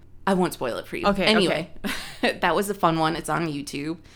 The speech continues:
Speaker 1: In two thousand eleven, he stars in a production of A View from the Bridge, an Arthur Miller play that is put on at the Royal Exchange Theatre in Manchester. He wins the Manchester Theatre Award for Best Actor. In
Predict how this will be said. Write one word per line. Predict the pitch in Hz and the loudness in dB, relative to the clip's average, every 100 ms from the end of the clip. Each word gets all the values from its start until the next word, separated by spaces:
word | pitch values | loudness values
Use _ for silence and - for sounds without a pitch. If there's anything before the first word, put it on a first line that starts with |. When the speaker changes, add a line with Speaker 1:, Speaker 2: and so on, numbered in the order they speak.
| - - - | -20 -14 -4
Speaker 1:
In | 208 | -2
two | - 190 | -2 2
thousand | 160 160 160 | 2 2 2
eleven, | 151 156 175 | 2 0 -2
he | 208 | -2
stars | 175 - 160 160 | -4 0 0 0
in | 151 | -2
a | 156 | -6
production | - 156 147 - 156 | -4 -4 -2 -6 -8
of | - 147 143 - | -6 -4 -4 -4
A | 165 | -6
View | 151 135 | -6 -8
from | - 139 147 | -6 -8 -8
the | 147 | -10
Bridge, | - 269 302 302 - | -8 -4 -4 -4 -6
an | 160 | -2
Arthur | 156 - 156 | -2 -2 -4
Miller | 151 151 156 | -4 -2 -4
play | 156 156 147 151 | -6 -6 -4 -4
that | - - 156 | -6 -10 -10
is | 156 | -10
put | - 156 | -8 -6
on | 151 156 | -6 -6
at | - - | -8 -10
the | 156 | -4
Royal | 156 156 143 | -2 -2 -4
Exchange | - - 147 147 - | -6 -6 -6 -6 -8
Theatre | 151 135 120 92 | -10 -10 -10 -12
in | - 165 | -10 -6
Manchester. | 196 226 226 214 - - 214 208 202 - - - - - | -4 -4 -4 -6 -6 -8 -8 -8 -10 -16 -20 -20 -14 -8
He | 180 | -4
wins | 156 143 147 | -2 -2 -4
the | - | -6
Manchester | 151 147 - - - - 156 | -6 -6 -6 -6 -6 -6 -8
Theatre | - 156 147 | -8 -6 -6
Award | 147 143 139 143 | -6 -6 -8 -10
for | - - | -12 -10
Best | - 147 - - | -8 -6 -8 -8
Actor. | 160 - - 262 415 - - _ - - - - - - | -12 -12 -8 -6 -6 -10 -20 _ -20 -20 -20 -20 -20 -8
In | 185 175 160 | -2 -2 -2